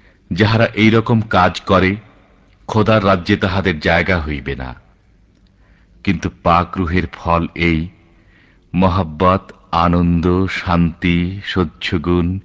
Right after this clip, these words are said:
দয়ার স্বভাব, ভালো স্বভাব, বিশ্বস্ততা, নম্রতা ও নিজেকে দমন।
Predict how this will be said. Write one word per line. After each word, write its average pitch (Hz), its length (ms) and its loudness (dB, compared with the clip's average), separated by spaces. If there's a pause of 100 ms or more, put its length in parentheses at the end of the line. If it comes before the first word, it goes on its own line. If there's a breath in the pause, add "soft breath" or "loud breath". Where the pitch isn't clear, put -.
(440 soft breath)
দয়ার 78 380 2
স্বভাব, 82 520 -4 (640 soft breath)
ভালো 80 400 -2
স্বভাব, 80 500 -4 (720 soft breath)
বিশ্বস্ততা, 92 880 -2 (560 soft breath)
নম্রতা 85 720 0 (440)
ও 101 80 2
নিজেকে 90 500 -2
দমন। 65 500 -8